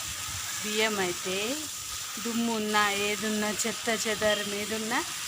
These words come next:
నీట్గా దుమ్ము వెళ్ళిపోతుంది. బియ్యం నీట్గా ఉంటాయి. రేషన్ బియ్యం ఇవి, రేషన్ దగ్గర తెచ్చిన బియ్యం. ఆ బియ్యంలో చూడండి దుమ్ము ఉంది, వెళ్ళిపోతుంది. అవి అట్లా ఎత్తుకోవాలి సాట్లోకి.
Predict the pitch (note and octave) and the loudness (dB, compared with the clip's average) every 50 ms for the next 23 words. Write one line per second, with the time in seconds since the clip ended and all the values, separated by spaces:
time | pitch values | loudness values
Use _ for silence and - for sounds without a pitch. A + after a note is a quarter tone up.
0 | - - - - - - - A3+ A3+ A#3 A3+ F#3 - B3+ A3 B3+ D#4 G4 G#4+ - | -6 -6 -6 -6 -6 -4 -2 0 0 0 0 0 -2 0 0 2 2 0 0 -2
1 | - - - - - - - - - - - - - - - - - - - - | -6 -6 -6 -6 -6 -6 -6 -6 -6 -6 -6 -6 -6 -6 -6 -6 -6 -6 -6 -8
2 | - - - B3 A#3+ B3 B3 A#3+ A#3+ A#3 G#3 - A#3+ A#3 A#3 - B3 B3 - - | -6 -4 -2 0 2 2 4 4 2 2 0 0 0 0 2 0 -2 -2 -2 -4
3 | - - - - - - - G#3+ G#3 A#3 A#3+ A#3+ A#3+ A#3+ A#3 A#3 A#3 A#3 A#3+ A#3 | -4 -4 -6 -6 -6 -6 -6 -2 0 4 4 6 6 4 4 4 4 4 2 2
4 | - B3+ A#3 B3 A#3 A3 G#3+ G3 F#3 B3 B3+ E4 F#4+ - - - - - - - | 2 2 4 4 4 4 2 2 2 2 2 2 2 0 -2 -4 -4 -4 -4 -4
5 | - - - - - - - - A3+ A3+ A3+ - - C4+ B3+ A#3+ A3+ A3 A#3 A3+ | -4 -4 -4 -4 -4 -4 -2 0 2 4 4 4 4 4 4 4 4 2 2 4
6 | A3 G#3 G3+ G#3+ G#3+ G3+ G#3 A#3+ D4+ F4+ - - - - - - - - - - | 4 4 2 2 2 2 2 2 2 2 0 0 -2 -2 -2 -4 -4 -4 -4 -4
7 | - - - - - - B3+ A#3+ A#3+ - C4 B3 A#3 A3+ A3 G3 - G#3 G3 G3 | -4 -6 -6 -6 -4 0 2 2 4 4 2 2 4 4 2 2 2 0 0 2
8 | G#3+ G#3 G3+ - - G#3+ G#3 G3 F3+ F#3+ G#3 G#3 G#3+ A#3 B3 - - - - - | 2 0 0 0 -2 -2 -2 -2 -2 -2 -2 -2 -2 -4 -4 -6 -6 -6 -6 -6
9 | - - - - - - - A3+ G#3+ G#3+ G#3 A#3+ A#3+ A#3 A#3 A3+ A#3 A3+ A3+ A3 | -6 -6 -8 -8 -8 -6 -2 0 0 0 0 0 2 4 4 6 6 4 2 2
10 | A#3+ C4+ D4 - - - - - B3 A#3 A3 A3+ A3+ A3 A3 G#3 - A3+ A3 A3 | 2 2 0 0 -4 -4 -4 -2 -2 0 0 0 0 0 0 -2 0 0 0 2
11 | A3 G#3+ G#3 G3+ F#3+ A3 C4 C4+ - - - - - - - - - - - - | 2 2 0 0 0 0 -2 -2 -2 -4 -4 -6 -6 -6 -4 -4 -2 -2 -2 -2
12 | - - - - - A#3 A3+ A3+ - - A#3 A3+ A3 - - G#3 G#3 G3+ G3 A3+ | -4 -6 -6 -6 -2 -2 0 0 0 2 2 0 0 0 0 0 0 0 0 0
13 | C4 E4 - - G#3+ G#3+ G#3+ G#3 G#3 G3+ - A3 G#3+ G#3+ - - - - - B3 | 0 2 2 4 4 4 4 4 2 2 4 4 2 2 2 0 -4 -2 0 2
14 | G#3+ G3+ G3 G3 G3 - - G3+ G3 - - - G#3 G3+ - - C4+ | 2 4 2 0 0 0 0 2 2 4 6 6 6 6 4 0 -2